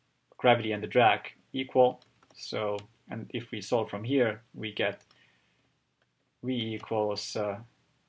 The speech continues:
square root of M G over D.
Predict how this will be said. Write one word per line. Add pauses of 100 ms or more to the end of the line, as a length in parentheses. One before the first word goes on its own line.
(340)
square
root
of (1160)
M
G (880)
over
D.